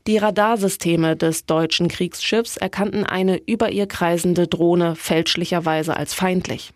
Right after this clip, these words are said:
Die Hessen feuerte daraufhin zwei Raketen auf sie ab. Doch in Wirklichkeit handelte es sich bei dem unbemannten Fluggerät um eine U-S-amerikanische Drohne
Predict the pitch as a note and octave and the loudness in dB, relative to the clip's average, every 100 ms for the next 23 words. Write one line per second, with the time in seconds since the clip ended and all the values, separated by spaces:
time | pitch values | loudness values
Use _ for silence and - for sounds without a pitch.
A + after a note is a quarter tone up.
0 | _ F#3+ G3 G3 G#3 G3 - A3 D3+ - | _ 0 2 2 2 0 2 0 0 -2
1 | C#3 D3 C#3+ D3 F3 F3 - - - G3+ | -4 -2 -2 -2 0 0 -4 -4 -4 -4
2 | G3 G#3+ G3+ - - - - - - - | -2 -2 0 -2 -4 -6 -4 -4 -6 -14
3 | - - _ A#3+ B3 A#3 B3+ B3 - A3 | -20 -20 _ 0 2 2 0 -2 0 -2
4 | G#3+ G#3 G#3+ G3 G3 - F#3+ - F3 F3 | 0 2 2 0 -2 0 -2 0 0 2
5 | F3 - G3 G#3 F#3 E3+ E3+ D#3+ D#3+ G3+ | 0 2 0 2 2 2 2 0 -2 -2
6 | A3 - E3+ D#3+ E3+ - E3+ - E3+ - | -2 0 0 2 0 0 -2 0 -2 0
7 | D#3+ - D#3+ - E3+ E3+ E3+ E3 D3+ D3 | -2 -2 -4 -4 -2 0 0 -2 -4 -4
8 | D3+ - - E3 F#3+ G3 | -6 -8 -2 2 4 2